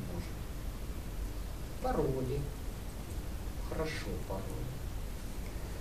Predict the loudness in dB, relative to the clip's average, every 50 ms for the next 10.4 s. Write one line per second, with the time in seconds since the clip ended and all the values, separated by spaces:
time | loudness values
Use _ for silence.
0 | -2 -2 -2 -2 -2 -2 -4 -4 -2 -2 -2 0 2 2 2 2 4 4 4 4
1 | 4 4 2 2 0 0 2 4 4 4 4 2 4 4 4 4 4 4 2 2
2 | 2 0 0 -2 -2 -2 -2 -2 -2 -2 -4 -4 -2 -2 -2 -2 -2 -2 -2 -2
3 | 2 4 6 6 6 6 4 2 2 2 2 4 4 6 6 6 6 6 4 4
4 | 2 0 0 2 2 2 2 2 2 0 0 0 2 2 2 2 2 0 0 2
5 | 2 2 2 4 4 4 4 4 2 2 0 0 0 0 -2 -2 -2 -2 0 2
6 | 4 4 4 4 4 4 4 6 8 10 10 10 10 10 8 6 6 6 6 6
7 | 6 6 6 8 8 8 8 8 8 6 6 4 6 6 6 6 8 8 6 6
8 | 4 2 4 6 8 8 10 10 10 8 8 8 8 8 8 8 10 10 10 10
9 | 8 6 4 4 4 4 4 4 4 4 4 2 2 0 0 0 -2 -2 -2 -2
10 | 0 2 4 4 6 6 4